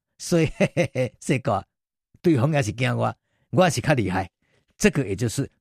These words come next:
自我感觉良好啊，这嘛是叫做阿 Q。那么另外最近咱有足济咱的听众好朋友吼，敲电来啦，伊讲：“说过啊，啊，阮生遐囡仔后生吼，新妇拢无要甲我带做伙呢，一日一日搬出去呢，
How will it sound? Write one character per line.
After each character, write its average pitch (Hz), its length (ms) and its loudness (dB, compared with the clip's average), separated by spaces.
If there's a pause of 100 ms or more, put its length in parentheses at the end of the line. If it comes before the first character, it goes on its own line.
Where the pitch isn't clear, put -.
自 330 200 2
我 117 180 4
感 104 180 -2
觉 107 100 0
良 107 180 0
好 101 200 -2 (240)
啊， 131 80 0
这 160 180 0
嘛 110 160 -2
是 - 160 -8
叫 76 120 -8
做 - 180 -10
阿 82 160 -8
Q。 85 260 -10 (800)
那 269 120 0
么 285 40 0
另 208 140 2
外 175 100 2
最 247 160 0
近 196 120 2
咱 226 120 0
有 190 80 2
足 233 140 -2
济 165 200 0
咱 196 100 -2
的 180 80 -2
听 170 180 -2
众 175 160 -2
好 180 80 0
朋 180 160 -2
友 170 120 0
吼， 139 260 -2 (760)
敲 226 140 -2
电 131 200 -2
来 120 160 0
啦， 120 240 -4 (240)
伊 135 80 -10
讲 180 140 -4
：“说 175 200 -2
过 131 140 -4
啊， 101 100 -2 (120)
啊， 95 460 -8 (880)
阮 185 180 -2
生 170 160 -2
遐 180 180 0
囡 180 180 0
仔 202 100 0
后 131 200 0
生 185 260 0
吼， 151 180 0
新 151 260 -2
妇 151 140 2
拢 180 160 2
无 160 140 2
要 185 80 0
甲 170 140 -2
我 180 60 0
带 185 220 0
做 185 240 0
伙 185 200 2
呢， 165 360 0 (460)
一 151 80 2
日 214 100 4
一 185 140 0
日 165 100 4
搬 196 260 0
出 147 120 -2
去 127 200 0
呢， 139 300 0